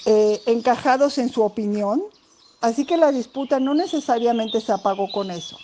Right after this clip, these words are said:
Así que cuando es posible, el Beit Din trata de, eh, presentar un compromiso que satisfaga a ambas partes,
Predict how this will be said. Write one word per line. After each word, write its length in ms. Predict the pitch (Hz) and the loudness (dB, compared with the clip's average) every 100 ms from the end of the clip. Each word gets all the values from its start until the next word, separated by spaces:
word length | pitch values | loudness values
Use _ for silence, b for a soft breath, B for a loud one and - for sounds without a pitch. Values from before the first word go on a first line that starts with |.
| - B B B B _ | -20 B B B B _
Así 300 | 254 240 302 | -2 0 -2
que 300 | 339 311 302 - _ - | 6 6 4 -4 _ -4
cuando 220 | 226 254 | -2 0
es 100 | 285 | -2
posible, 440 | 339 320 294 240 | -6 -4 -2 -2
el 80 | 220 | 0
Beit 220 | 233 262 | 2 2
Din 180 | 269 254 | 0 -2
trata 320 | 269 254 285 | -2 0 0
de, 380 | 285 233 208 190 _ _ _ _ _ | 2 2 0 -4 _ _ _ _ _
eh, 640 | 220 214 208 202 202 196 202 _ _ | 0 2 2 0 0 -2 -6 _ _
presentar 580 | 233 226 254 220 240 247 | -2 0 -2 2 2 2
un 160 | 269 | 0
compromiso 840 | 262 226 208 208 214 190 220 277 302 | 0 -2 -2 -4 -4 -6 -4 -4 -4
que 100 | 226 | -8
satisfaga 680 | 220 208 208 - 233 220 226 | -4 -6 -6 0 0 2 0
a 140 | 202 190 | 0 -2
ambas 280 | 196 208 | -2 -6
partes, 520 | - 185 180 240 349 | -4 -8 -4 -6 -6